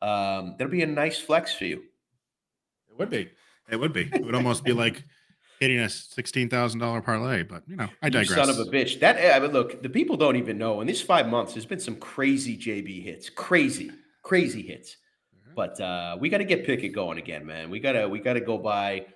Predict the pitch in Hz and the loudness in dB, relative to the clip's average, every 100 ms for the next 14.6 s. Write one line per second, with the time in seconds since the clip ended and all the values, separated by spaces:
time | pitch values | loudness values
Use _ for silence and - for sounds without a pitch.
0 | _ 82 85 104 107 117 120 113 85 - | _ -6 -4 0 2 2 0 -4 -6 -4
1 | 120 120 113 117 110 - 117 117 101 98 | -4 -4 -6 -6 -6 -10 -12 -12 -8 -10
2 | - 127 127 123 110 - 113 107 104 104 | -6 -6 -4 -4 -4 0 2 2 -2 -4
3 | 95 107 95 - 90 95 95 92 92 _ | -2 2 2 2 -8 -4 -2 -2 -6 _
4 | _ _ _ - 69 90 131 113 113 85 | _ _ _ -12 -6 -4 -2 2 2 2
5 | 78 - 104 - 95 90 85 - 82 82 | -4 -4 -4 0 -2 -2 -8 -8 -6 -8
6 | 76 - 82 82 120 - 82 76 76 - | -10 -10 -8 -4 -4 -2 -8 -8 -10 -10
7 | - _ _ _ _ _ - 156 156 180 | -14 _ _ _ _ _ 2 6 8 10
8 | 220 151 - 214 247 147 131 110 69 92 | 10 10 8 4 4 -4 -8 -14 -16 -4
9 | 98 117 151 98 80 85 87 87 107 135 | 0 2 0 -2 -6 -6 -4 -4 -2 -2
10 | 87 117 156 104 95 95 98 90 - 135 | -2 -2 0 0 0 -2 -4 -4 0 2
11 | 165 123 95 95 92 90 98 90 90 95 | 4 4 2 -2 -4 -4 -6 -6 -4 -4
12 | 92 - 101 110 123 113 95 90 90 92 | -4 -4 -4 -2 0 -2 -2 -2 -2 0
13 | 110 123 120 101 98 98 107 - 139 139 | 0 -2 -4 -4 -6 -4 -4 0 -2 0
14 | 123 101 101 101 95 85 | -4 -2 0 0 -2 -10